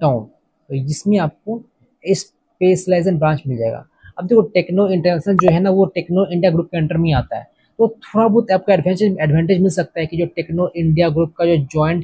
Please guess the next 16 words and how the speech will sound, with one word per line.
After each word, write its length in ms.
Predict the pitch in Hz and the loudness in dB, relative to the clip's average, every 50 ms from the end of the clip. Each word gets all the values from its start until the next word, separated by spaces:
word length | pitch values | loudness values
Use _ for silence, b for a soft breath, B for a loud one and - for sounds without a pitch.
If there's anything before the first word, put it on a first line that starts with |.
| - _ | -6 _
कैंपस 1080 | 160 151 147 143 139 _ _ _ _ _ _ _ _ _ _ _ _ _ - 165 160 - - | -6 -6 -6 -6 -8 _ _ _ _ _ _ _ _ _ _ _ _ _ -6 -6 -6 -6 -8
होता 240 | 143 139 - 131 120 | -8 -6 -4 -2 -4
है, 80 | 113 | -2
ठीक 240 | - - 156 147 - | -2 -4 -6 -6 -6
है, 100 | 131 123 - _ _ _ | -8 -10 -10 _ _ _
placement 340 | - - - - 160 156 135 | 0 0 0 0 -2 -2 -4
होता 240 | 131 127 - 120 117 | -4 -6 -8 -10 -12
है, 120 | 120 131 _ _ _ _ _ _ _ _ _ _ _ - | -12 -16 _ _ _ _ _ _ _ _ _ _ _ -6
joint 280 | 135 156 156 156 156 160 | -2 0 0 2 0 0
placement, 320 | 156 139 - - 139 131 | -2 -4 -4 -6 -4 -2
but 120 | 139 185 170 | 0 0 0
देखिए 240 | 175 185 170 - 196 | 0 0 0 2 2
कुछ 200 | - 220 - - | 0 0 -2 -4
खास 380 | - - 156 160 185 196 - 202 | -6 -2 0 0 2 0 0 0
नहीं 260 | 170 196 202 180 156 | 0 2 2 2 2
है। 140 | 127 113 120 | 0 -2 -6